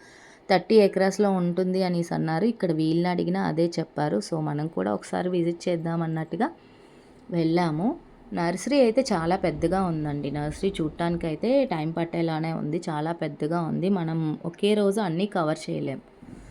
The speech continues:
So మనకి ఏది నీడో అక్కడ వరకు వెళ్ళి చూసుకొని వచ్చేలా అయితే వెళ్ళొచ్చు. And, uh, all type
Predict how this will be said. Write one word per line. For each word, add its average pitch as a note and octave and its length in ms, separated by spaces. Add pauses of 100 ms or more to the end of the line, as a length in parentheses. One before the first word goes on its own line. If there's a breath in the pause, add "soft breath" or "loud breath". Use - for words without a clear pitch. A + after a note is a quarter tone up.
(180 loud breath)
So G#3+ 160
మనకి F#3 360
ఏది F3 200
నీడో F#3 340
అక్కడ C4+ 340
వరకు F3 340
వెళ్ళి F3+ 340
చూసుకొని E3+ 520
వచ్చేలా E3 400
అయితే D#3+ 400
వెళ్ళొచ్చు. F#3 640 (680 loud breath)
And, A#3+ 240
uh, F3+ 1040
all G#3+ 520
type A3 440